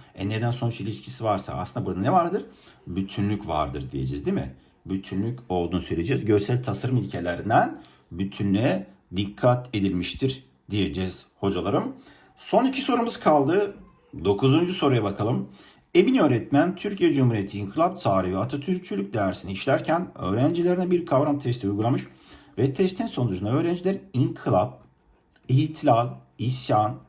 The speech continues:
darbe, ıslahat, reform, tekamül,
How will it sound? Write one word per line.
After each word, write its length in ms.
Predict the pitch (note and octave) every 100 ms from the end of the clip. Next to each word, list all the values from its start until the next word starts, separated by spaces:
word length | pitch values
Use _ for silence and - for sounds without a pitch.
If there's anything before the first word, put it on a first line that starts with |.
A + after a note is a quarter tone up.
| _ - E2
darbe, 600 | F2 G#2+ B2 B2 B2+ C3 - _ -
ıslahat, 640 | A#2+ - G2+ A2+ B2 - - -
reform, 520 | E2 F#2 G2 A#2+ B2 C3 - _ _
tekamül, 520 | - B2+ - F#2+ G#2+